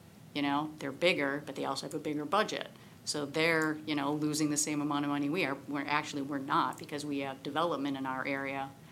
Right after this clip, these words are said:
whereas I don't know how much development they have in the C C X area. So we actually haven't been <coughs> losing money,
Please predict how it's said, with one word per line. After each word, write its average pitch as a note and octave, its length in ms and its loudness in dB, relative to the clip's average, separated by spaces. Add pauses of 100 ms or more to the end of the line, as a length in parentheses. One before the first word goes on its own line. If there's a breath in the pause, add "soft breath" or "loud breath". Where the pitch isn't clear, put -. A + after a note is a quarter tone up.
(220 loud breath)
whereas C#3+ 220 -2
I D3+ 120 -4
don't C#3 140 -2
know C#3+ 140 0
how C#3+ 100 0
much C#3 220 -2
development C3+ 460 -2
they D3 80 -8
have C#3+ 180 -6
in - 80 -12
the D3+ 60 -10
C C#3+ 180 -2
C C#3 180 -4
X C3+ 220 -6
area. B2+ 320 -8
So D#3 240 2
we F3 320 2
actually C#3+ 360 2
haven't D#3 460 8
been - 0 -
<coughs> E3+ 100 4
losing D#3 300 4
money, C#3+ 340 -2